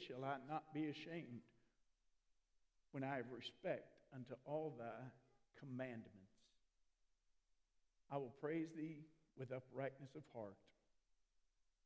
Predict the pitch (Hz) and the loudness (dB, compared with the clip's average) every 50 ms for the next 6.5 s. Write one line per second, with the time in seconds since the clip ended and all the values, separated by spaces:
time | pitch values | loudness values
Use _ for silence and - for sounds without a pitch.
0 | - - _ 139 135 123 131 131 135 135 135 131 - 131 110 107 120 107 107 113 | -20 -16 _ -6 -6 -6 -6 -8 -10 -8 -8 -8 -8 -10 -8 -8 -10 -12 -12 -12
1 | 101 113 135 139 127 131 131 117 127 127 - - - - - - 117 107 107 101 | -6 -4 -2 -2 -2 -2 -6 -8 -8 -10 -12 -18 -20 -20 -16 -12 -10 -8 -8 -8
2 | 101 98 123 123 113 107 - - - 127 - - - - - _ _ _ _ _ | -8 -2 -2 -2 -2 -2 -4 -10 -12 -12 -14 -16 -20 -20 -20 _ _ _ _ _
3 | - 113 - 123 113 107 107 101 - 104 98 104 - - - - - - _ _ | -18 -8 -6 -4 -4 -4 -6 -10 -12 -14 -16 -16 -20 -20 -20 -20 -20 -20 _ _
4 | - _ _ _ _ - _ _ _ _ _ _ _ _ _ - - _ _ - | -20 _ _ _ _ -20 _ _ _ _ _ _ _ _ _ -20 -20 _ _ -20
5 | _ _ _ _ - - - _ _ - - - _ _ - - _ _ - _ | _ _ _ _ -20 -20 -20 _ _ -20 -20 -20 _ _ -20 -20 _ _ -20 _
6 | - _ _ - - 147 131 123 117 | -20 _ _ 0 2 4 4 2 0